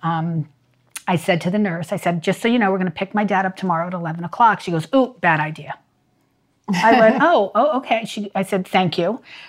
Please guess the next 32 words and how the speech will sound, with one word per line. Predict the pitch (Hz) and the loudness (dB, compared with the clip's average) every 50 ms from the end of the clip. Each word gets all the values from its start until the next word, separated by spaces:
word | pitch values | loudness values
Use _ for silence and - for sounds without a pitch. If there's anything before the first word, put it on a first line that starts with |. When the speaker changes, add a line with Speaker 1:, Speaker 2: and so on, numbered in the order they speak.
| _ | _
Speaker 1:
She | - - - 220 | -12 -6 -2 0
goes, | 196 185 175 160 - - _ _ _ _ - | 0 0 0 -4 -8 -14 _ _ _ _ -8
um, | 190 190 185 185 185 180 180 190 | -6 -4 -2 -2 -4 -4 -4 -4
I | - 185 | -4 -4
said, | - 208 190 - - | -2 -2 -4 -2 0
"W-, | 190 180 - - _ _ _ _ _ _ _ - | 0 0 0 -2 _ _ _ _ _ _ _ -2
thank | - 185 170 - | 0 0 2 0
you | 220 | 0
for | - 220 | 0 2
your | 208 214 247 | 2 2 2
opinion, | 269 - 247 220 208 214 208 | 2 2 0 0 2 2 0
but | - 202 180 - | 0 0 0 0
we'll | 175 190 180 | 2 0 2
be | 180 214 208 | 0 -2 -4
picking | - 202 - 220 220 196 | -4 -4 -2 -2 -2 0
Dad | 196 196 190 | 2 2 0
up | 185 185 - | 0 -2 -4
tomorrow | - 202 185 175 180 190 185 | -2 0 2 2 2 0 0
at | 185 | -4
eleven | 190 180 175 160 170 180 | -4 -6 -6 -6 -6 -6
o'clock." | 196 - 320 311 240 175 - - - _ _ _ - - - - - _ _ _ _ | -4 0 0 2 2 0 -2 -6 -12 _ _ _ -20 -20 -20 -20 -20 _ _ _ _
<sighs> | - - - - - - - _ - | -12 -12 -10 -10 -12 -14 -16 _ -2
"You | 208 214 | 2 2
know, | 233 220 | 4 4
he | 180 202 | 2 2
just | 180 - 208 185 - | 0 0 0 -2 0
got | - 185 233 - | 0 0 0 0
here." | - 143 - - - _ _ _ _ _ _ _ - | -2 -8 -12 -14 -20 _ _ _ _ _ _ _ -6
I | 202 | -4
said, | 170 - 170 175 - _ _ _ - | -2 -2 -2 -2 -4 _ _ _ 0
"I | 196 180 170 | 2 2 2
know. | 180 233 247 | 2 0 -2